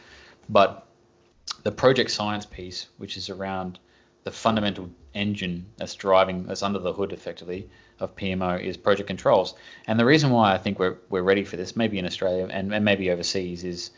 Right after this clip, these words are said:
you're finding a lot more organizations, particularly government ones, they're not asking for P M O managers anymore. They're asking for project controls directors. And those same people, they're at the executive level table. They're at the board tables. They're at their senior meetings. They're not,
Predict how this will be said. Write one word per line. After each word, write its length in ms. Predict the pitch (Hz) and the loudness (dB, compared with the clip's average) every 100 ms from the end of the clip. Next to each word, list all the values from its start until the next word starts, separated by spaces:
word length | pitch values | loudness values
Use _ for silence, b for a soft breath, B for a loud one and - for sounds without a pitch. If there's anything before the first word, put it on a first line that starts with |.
| B B B | B B B
you're 120 | 107 | -2
finding 320 | - 110 107 | 4 4 4
a 60 | 98 | 4
lot 220 | 104 - | 4 2
more 200 | 113 104 | 4 4
organizations, 640 | 101 95 92 92 90 92 | 4 2 2 2 2 -4
particularly 380 | - - 135 104 | -10 -10 -8 -4
government 440 | 101 110 107 87 85 | 0 0 -2 -6 -6
ones, 360 | 85 87 - - b | -6 -6 -8 -12 b
they're 100 | 113 | 0
not 140 | 120 - | 2 4
asking 300 | 107 - 131 | 0 0 -8
for 100 | - | -8
P 180 | - 95 | -8 -6
M 80 | |
O 80 | 87 | -6
managers 380 | 87 85 85 85 | -6 -6 -8 -8
anymore. 360 | 82 82 87 104 b b b | -8 -8 -8 -10 b b b
They're 120 | 101 | 2
asking 280 | 107 - 104 | 2 2 -4
for 80 | 92 | -6
project 320 | - 101 101 | -2 0 -2
controls 420 | 92 - 90 87 | -6 -4 -4 -4
directors. 600 | - 90 90 - 87 - - b b b | -4 -2 -2 -4 -12 -12 -16 b b b
And 360 | - 120 98 95 - _ | 0 2 2 -4 -14 _
those 400 | 104 113 110 - - _ - | 2 2 2 -4 -14 _ -8
same 260 | 113 123 | -4 -2
people, 380 | 123 151 185 135 | -2 -2 -4 -4
they're 160 | 170 107 | 4 4
at 120 | - | 4
the 100 | 98 | -2
executive 640 | 90 110 104 104 95 90 | -4 -4 -4 -4 -6 -6
level 340 | 92 90 87 87 _ _ - | -4 -2 -4 -12 _ _ -6
table. 400 | 95 95 82 - - b b | -4 -4 -6 -14 -20 b b
They're 140 | 95 95 | -2 0
at 120 | 90 | 0
the 60 | 90 | -4
board 320 | 98 98 98 | -2 0 0
tables. 360 | 87 87 87 | -4 -6 -2
They're 200 | 101 104 | 4 6
at 140 | 101 - | 6 2
their 140 | 95 | -4
senior 400 | - 101 104 98 | -4 0 2 2
meetings. 400 | 95 98 87 80 | 0 -2 -4 -4
They're 100 | 92 | -2
not, 340 | 101 113 - | 2 2 0